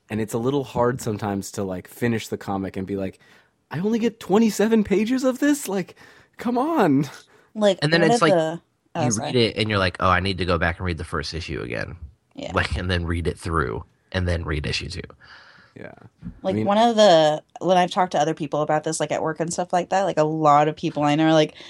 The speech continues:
Speaker 2: "I tried to read it, I just did not understand what was happening." Like, because, like, the verse is just so fucking, like, heavy sometimes. And, like, there's moments, like, I am a huge, like, lit,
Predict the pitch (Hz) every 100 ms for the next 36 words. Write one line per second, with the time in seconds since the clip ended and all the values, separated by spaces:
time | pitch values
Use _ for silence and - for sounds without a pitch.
0 | - - 269 - - 175 190 277 - 370
1 | 392 415 440 440 - 233 302 - - _
2 | 185 180 196 202 160 160 160 156 147 151
3 | - 147 143 143 139 143 135 131 120 -
4 | 82 87 98 - - - - 185 175 175
5 | 226 185 190 175 - 180 - - 175 147
6 | 151 143 175 233 - - 165 156 170 -
7 | - - - - 202 220 214 196 170 180
8 | 185 170 170 147 170 165 170 214 226 226
9 | 240 233 247 254 262 - - - - 208
10 | 208 202 196 180 - _ _ _ 170 208
11 | 285 - - 202 202 247 277 277 208 185
12 | - _ _ _ - 240 247 247 240 233
13 | 240 226 226 220 208 185 147 170 -